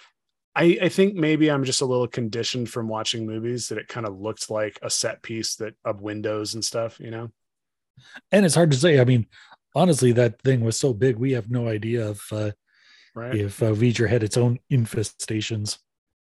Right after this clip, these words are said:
Speaker 2: Because as you mentioned, Pakleds could have been in there.
Speaker 1: Right? <laughs> You make it go.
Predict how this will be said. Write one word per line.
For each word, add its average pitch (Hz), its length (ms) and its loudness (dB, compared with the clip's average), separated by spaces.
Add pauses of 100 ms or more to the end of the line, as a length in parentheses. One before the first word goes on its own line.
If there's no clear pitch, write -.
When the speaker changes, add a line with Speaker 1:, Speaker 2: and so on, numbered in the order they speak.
(180)
Speaker 2:
Because 131 160 4
as 123 160 6
you 147 80 6
mentioned, 117 340 2
Pakleds 120 460 0
could 113 100 -2
have 101 80 -4
been 107 140 0
in 110 140 -2
there. 113 200 -2 (640)
Speaker 1:
Right? 143 260 -6 (140)
<laughs> - 200 0 (1200)
You 120 180 -4
make 151 360 0
it 120 180 -8
go. 127 500 -6